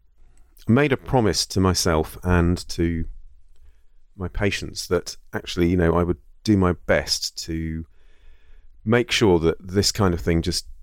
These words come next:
just doesn't happen. And one of the things that I did as a result of it was I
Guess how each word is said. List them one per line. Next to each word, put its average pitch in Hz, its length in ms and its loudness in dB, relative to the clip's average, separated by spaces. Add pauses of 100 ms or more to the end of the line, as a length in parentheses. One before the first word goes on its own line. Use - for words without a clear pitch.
(120)
just - 320 -6
doesn't 101 320 2
happen. 76 380 -6 (380)
And 104 460 2 (1400)
one 120 180 4
of 113 80 2
the 104 60 -4
things 95 320 2
that 92 120 2
I 90 80 4
did 90 180 2
as 85 140 0
a 90 40 -2
result 113 400 0
of 78 80 -8
it 73 160 -2
was 87 340 -2 (680)
I 85 680 2